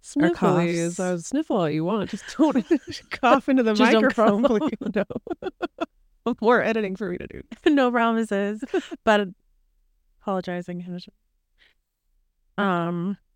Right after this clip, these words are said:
Speaker 1: I'm excited about this, about today's topic.
Speaker 2: Topic? Yeah, me too.
Speaker 1: Yeah.
Speaker 2: So we're gonna be talking about simplifying.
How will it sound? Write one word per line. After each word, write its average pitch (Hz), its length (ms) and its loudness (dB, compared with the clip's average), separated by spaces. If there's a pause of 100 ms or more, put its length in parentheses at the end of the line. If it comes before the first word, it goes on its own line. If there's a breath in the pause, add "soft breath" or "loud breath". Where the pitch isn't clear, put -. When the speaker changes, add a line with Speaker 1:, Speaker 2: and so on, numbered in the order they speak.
(440)
Speaker 1:
I'm 254 160 4
excited 302 360 0
about 196 280 -2
this, - 420 -8
about 185 300 -2
today's 180 680 -2
topic. 294 420 0
Speaker 2:
Topic? - 60 -20
Yeah, 247 400 2
me 202 160 -2
too. 170 640 -2
Speaker 1:
Yeah. 202 400 0
Speaker 2:
So 214 140 0
we're 175 120 -2
gonna 226 140 -4
be 202 80 -2
talking 196 380 -6
about 160 580 -4 (440)
simplifying. - 800 -4